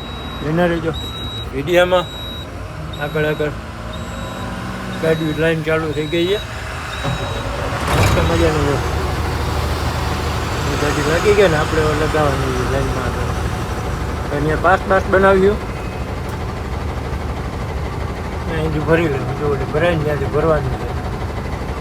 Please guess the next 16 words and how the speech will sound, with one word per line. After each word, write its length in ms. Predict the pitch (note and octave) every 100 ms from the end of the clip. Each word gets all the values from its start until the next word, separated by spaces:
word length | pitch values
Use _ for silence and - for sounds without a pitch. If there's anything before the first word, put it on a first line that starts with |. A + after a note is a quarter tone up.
| - - -
બરાબર 220 | A#3+ G#3+
ને? 80 | C#3 - - - D#3+
ચાલો, 200 | E3+ - - - - - - - - - - - - - - D3+
હાલ, 220 | D#3 F3+
હવે 300 | F3 D#3+ D#3
આ 340 | D#3 D3 C#3+ C#3
બાજુ 480 | C#3 D3+ D3 D3+ D3
લાઈનો 320 | D#3 E3+ E3+
લાગેલ 360 | E3+ D#3+ F3
છે, 200 | E3+ G3 A3 - - - - - - - - - - - -
અહીંયા 380 | - E3+ C4 F#3+
આપણો 300 | E3+ - D#3
નંબર 320 | D#3+ D#3+ D#3
આવવાની 320 | D#3+ D#3+ D#3
તૈયારીમાં 640 | D3+ C#3+ F3+ G3+ F#3+ F#3
છે. 380 | F3+ F#3 -